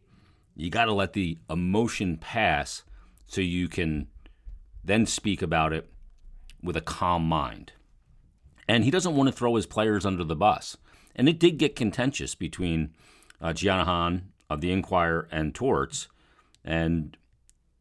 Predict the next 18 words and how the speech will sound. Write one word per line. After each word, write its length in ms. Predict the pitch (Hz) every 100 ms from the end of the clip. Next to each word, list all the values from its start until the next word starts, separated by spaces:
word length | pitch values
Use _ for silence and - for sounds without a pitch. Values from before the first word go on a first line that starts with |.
| _ _ -
you 100 | 92
know, 160 | 87 _ -
his 260 | 104 156
first 460 | - - 165 165 -
job, 460 | 113 104 85 64 - _ _
first 240 | 110 -
and 80 | 87
foremost, 360 | 107 107 85 -
'cause 60 |
I 120 | 95 -
saw 180 | 98
a 40 | 90
lot 200 | 85 82
of 100 | 87
this 160 | 107
on 120 | 80 69
social 380 | 80 69 76
media, 420 | 67 67 64 64